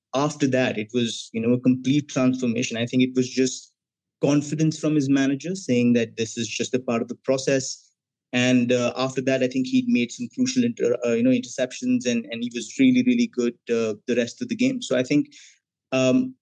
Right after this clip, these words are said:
in terms of the system, I can't really judge because it's been a lot of unforeseen interruptions,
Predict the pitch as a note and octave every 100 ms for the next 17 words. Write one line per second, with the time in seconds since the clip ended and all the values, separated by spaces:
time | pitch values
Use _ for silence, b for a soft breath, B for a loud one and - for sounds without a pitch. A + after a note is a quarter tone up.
0 | _ _ _ _ F#3+ F#3 F#3+ F#3+ F#3 F3
1 | F3 - F#3+ F#3+ D3 C#3 - D3+ D#3 D3+
2 | D3+ D3 A#2+ - C3+ D3+ - B2 B2+ B2+
3 | B2 G#2 - _ - B2+ B2+ A#2 C#3 E3+
4 | E3+ C#3 - _ _ _ _ _ B2+ C3
5 | C#3 C#3 C3 B2+ B2+ C3 B2+ C3 A#2+ B2
6 | - B2 B2 B2+ A#2+ A#2+ A#2 A#2 - B2+
7 | B2 A2 -